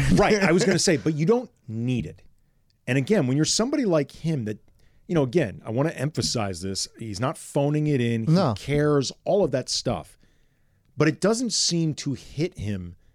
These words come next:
Speaker 2: the same way it does for other players. He seems to me like somebody who would just say, "You know what? I've done everything that I ever set out to do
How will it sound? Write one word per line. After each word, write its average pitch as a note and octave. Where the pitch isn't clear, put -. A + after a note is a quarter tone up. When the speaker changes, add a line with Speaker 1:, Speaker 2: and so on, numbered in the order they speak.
Speaker 2:
the B2+
same D#3
way D3
it C#3
does A#2+
for -
other A#2
players. -
He A3+
seems C4+
to F#3
me G3+
like B2+
somebody D#3+
who C3+
would C#3+
just C3+
say, E3
"You B2
know C#3+
what? D#3+
I've A2+
done E3+
everything G#3+
that D#3
I C3+
ever C#3+
set D3
out C3
to B2+
do A2